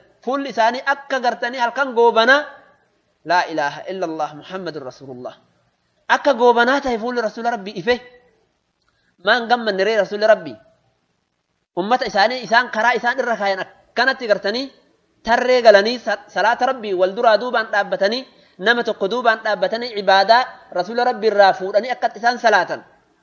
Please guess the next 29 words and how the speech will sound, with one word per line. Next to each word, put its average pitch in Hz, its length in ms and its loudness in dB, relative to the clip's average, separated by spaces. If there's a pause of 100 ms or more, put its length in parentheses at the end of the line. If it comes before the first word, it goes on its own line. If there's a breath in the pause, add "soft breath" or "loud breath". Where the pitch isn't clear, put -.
(100)
Saffaa 180 340 2
isaanii 214 360 -6
guutanii, 214 480 2 (1000)
"Laa 185 280 4
ilaaha 160 380 0
illallah 151 640 -4
Muhammadun 147 560 -12
Rasuulullah." 135 560 -12 (960)
Yaa 180 220 4
seenaa 190 340 -4
ta'een 170 260 -12
odoo 151 180 -6
zamana 175 240 -4
san 160 200 -14
jiraanne, 135 420 -2 (1500)
saffaa 202 320 0
keenna 180 260 -6
odoo 165 160 -2
Rasuulli 185 300 -4
Rabbii 170 400 -4
arganii 165 380 -4
akkam 175 260 -4
nuun 165 160 -8
jedhan 160 220 -8
har'a. - 260 -4 (1700)
Salaata 208 300 0
keenna 156 260 -10
ka 165 100 -12
fajrii, 160 400 -6